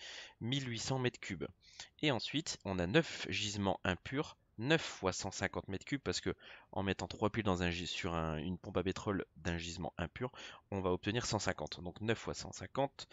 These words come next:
on aura, euh, mille trois cent quarante,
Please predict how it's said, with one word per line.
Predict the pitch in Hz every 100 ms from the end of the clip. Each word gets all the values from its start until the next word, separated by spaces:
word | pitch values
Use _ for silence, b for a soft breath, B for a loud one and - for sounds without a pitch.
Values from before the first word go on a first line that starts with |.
| B B B B -
on | 113 113 101
aura, | 87 64 98 120 135 135 - _ _ 113
euh, | 107 104 104 104 101 104 101
mille | 101 107 127 135 131 127
trois | - 107
cent | - 131
quarante, | - 104 113 131 - -